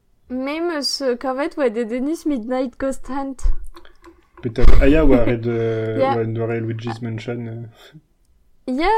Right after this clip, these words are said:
Speaker 1: setu, ar meskach etre, euh, Luigi's Mansion hag, euh, nous ont ket, euh, c'hoari, euh, koach koukouk, euh, <laughs>
Speaker 2: <laughs>
Speaker 1: etre tu-, etre, euh, ba, tut hag, euh, tasmanto.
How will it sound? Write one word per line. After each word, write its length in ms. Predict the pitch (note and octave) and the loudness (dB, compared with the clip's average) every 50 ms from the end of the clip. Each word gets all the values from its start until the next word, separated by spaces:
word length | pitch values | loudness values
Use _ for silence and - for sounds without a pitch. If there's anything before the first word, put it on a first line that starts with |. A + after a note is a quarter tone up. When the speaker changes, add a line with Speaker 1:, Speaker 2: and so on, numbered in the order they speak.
| G#4+ G#4 | -2 -4
Speaker 1:
setu, 280 | E4+ C#4+ C4 - F#4 F#4 | -6 -10 -8 -6 -6 -6
ar 100 | D#4+ C#4 | -4 -6
meskach 500 | B3+ B3+ B3+ - - D4+ D#4+ D#4+ - - | -8 -8 -10 -10 -10 -10 -10 -10 -10 -12
etre, 280 | C4+ B3+ - - C4 | -12 -12 -10 -8 -6
euh, 300 | B3 B3 A#3+ A#3+ A#3 A#3 | -6 -6 -6 -6 -8 -10
Luigi's 420 | A#3 A#3 B3 A#3 A#3 - C4 B3 C4 | -10 -10 -12 -12 -12 -12 -12 -12 -10
Mansion 480 | C4 B3+ B3 B3+ B3 - C#4 D4+ D4+ | -10 -10 -10 -10 -12 -12 -12 -12 -12
hag, 240 | C#4+ B3+ A#3 G#3+ G#3 A3+ | -10 -10 -12 -10 -10 -10
euh, 680 | A3 A3 A3 G#3+ G#3+ G#3+ G#3+ G#3+ G#3+ G#3+ G#3+ G#3+ A3 | -10 -8 -8 -10 -10 -10 -12 -12 -12 -12 -14 -14 -14
nous 240 | G#3+ A3 A3 - - | -14 -16 -16 -16 -16
ont 100 | G#3+ A3+ | -18 -18
ket, 280 | A3 - - C4 A#3+ - | -16 -14 -16 -14 -12 -12
euh, 120 | C#4 B3+ B3 | -12 -12 -12
c'hoari, 540 | - - A#3+ A3+ G#3+ A3 A#3 A#3 A3+ A#3 A3+ | -14 -14 -16 -14 -14 -14 -14 -12 -10 -10 -12
euh, 320 | G#3+ G#3 G#3 G#3 G#3 G#3 | -12 -12 -14 -14 -16 -16
koach 240 | G3+ - A#3+ A#3+ - | -14 -14 -14 -14 -12
koukouk, 520 | - B3+ A#3 - - B3 A#3+ - - - B3 | -14 -14 -14 -12 -14 -16 -16 -16 -16 -14 -12
euh, 560 | B3 A3+ G#3+ G#3 G#3 G#3 G#3 G#3 G#3 G#3 A3 A#3 _ _ _ _ _ _ _ _ _ _ _ _ _ _ _ - - | -12 -12 -12 -14 -16 -16 -16 -16 -16 -16 -18 -20 _ _ _ _ _ _ _ _ _ _ _ _ _ _ _ -20 -18
<laughs> 60 | C#4 C4 A#3 - - - - - A2 - F#3 | -16 -8 -4 -4 -4 -4 -6 -12 -6 -2 0
Speaker 2:
<laughs> 680 | E3 C3 E3+ D3 - - - - - - - - - | 0 0 0 -6 -6 -14 -20 -20 -20 -20 -20 -8 -6
Speaker 1:
etre 460 | B3+ B3 - - - - B3+ B3+ B3 B3 - | -6 -6 -2 0 2 2 2 2 0 -4 -6
tu-, 240 | - D4 C#4+ B3+ - - | -8 -6 -6 -6 -4 -6
etre, 320 | B3 B3 B3 - - B3+ | -6 -2 -2 -2 -2 0
euh, 560 | B3 B3 B3 A#3 A3+ A3 A3 A3 G#3+ G#3+ G#3+ | -2 -2 -2 -2 -4 -4 -6 -8 -8 -10 -8
ba, 580 | G3+ G3+ G3+ G3+ G3+ G3+ G3+ G3+ G3+ G3+ G3+ G3+ - | -8 -8 -10 -10 -10 -12 -12 -12 -12 -12 -12 -14 -12
tut 260 | - - C#4+ D4 - | -10 -10 -10 -6 -6
hag, 260 | C4 A#3 G#3+ G3+ A3+ | -8 -8 -6 -8 -8
euh, 100 | G#3 G#3 | -8 -8
tasmanto. 680 | G#3 - A#3 A3+ - - A#3 A3 A3 A3 - C4 C#4 | -8 -10 -14 -14 -12 -12 -12 -12 -12 -12 -12 -12 -12